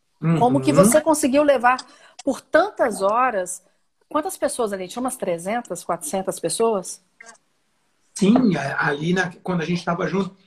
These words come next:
Speaker 2: Olha, eu acho que é o César Romão. Será que é ele, César Romano? Ah, César Romano. É, é que o César Romão é um grande escritor, um
Speaker 1: Ah, que
Speaker 2: treinador
Speaker 1: legal.
Speaker 2: muito famoso. Então, eu, a-,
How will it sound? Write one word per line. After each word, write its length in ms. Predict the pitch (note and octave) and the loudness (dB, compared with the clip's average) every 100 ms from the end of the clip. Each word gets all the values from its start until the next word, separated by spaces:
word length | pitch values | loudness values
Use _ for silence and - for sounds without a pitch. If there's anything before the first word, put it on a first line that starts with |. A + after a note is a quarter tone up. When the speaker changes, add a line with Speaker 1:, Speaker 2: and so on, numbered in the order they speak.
| _ | _
Speaker 2:
Olha, 260 | - - D#4 | -10 -6 -2
eu 100 | A#3 | -2
acho 160 | A3+ - | -2 -6
que 80 | |
é 20 | B3+ | -10
o 40 | |
César 340 | G#3 G#3+ A3 A3+ | -8 -8 -6 -6
Romão. 560 | A3+ G#3+ F3+ A#3 A#3 - _ _ _ | -6 -8 -10 -10 -10 -14 _ _ _
Será 380 | - F#3+ E3 F#3+ | -14 -12 -10 -12
que 120 | A#3 | -12
é 100 | F#3+ | -12
ele, 160 | G#3 G3 | -10 -10
César 300 | G3 F3+ F3+ | -10 -8 -8
Romano? 520 | F3+ F3 D#3+ F3 E3+ | -8 -10 -8 -8 -4
Ah, 220 | E3+ F#3 E3 | -2 -2 -6
César 300 | F3 E3+ F3+ | -10 -10 -10
Romano. 500 | F#3+ E3+ E3+ D#3+ C#3 _ _ _ _ - | -10 -10 -10 -10 -14 _ _ _ _ -12
É, 400 | E3 E3+ E3 E3 | -10 -8 -6 -6
é 20 | |
que 160 | E3 F3 | -8 -16
o 40 | |
César 320 | - F3+ F3 | -10 -8 -8
Romão 460 | F3+ F3+ D#3+ E3+ G3 | -8 -10 -8 -8 -8
é 40 | |
um 80 | F3+ | -10
grande 300 | D#3+ F3+ G3+ | -12 -10 -10
escritor, 680 | G#3 - A3 - E3+ F#3 F#3+ | -12 -18 -20 -16 -10 -8 -8
um 320 | D#3 - G#3+ | -10 -16 -2
Speaker 1:
Ah, 140 | G#3+ G3+ | 4 4
que 40 | |
Speaker 2:
treinador 120 | F3+ | 6
Speaker 1:
legal. 480 | G#3 G3 F3+ F3+ F3+ - - _ - - - _ _ | 6 6 6 6 2 -8 -20 _ -18 -18 -18 _ _
Speaker 2:
muito 340 | F3 D#3 F3 F3 | -8 -4 -4 -6
famoso. 600 | F#3+ E3+ D#3 F3 F3 - _ _ _ | -8 -6 -2 -2 -4 -8 _ _ _
Então, 440 | D4 D4 G#3 C#3+ - _ _ _ | -8 -4 -4 -6 -10 _ _ _
eu, 1040 | E3 E3+ F3 F3+ F3 E3+ E3+ E3 D#3+ D#3 - | -6 -4 -4 -4 -4 -6 -6 -6 -6 -6 -8
a-, 240 | C#3 D#3 | -8 -8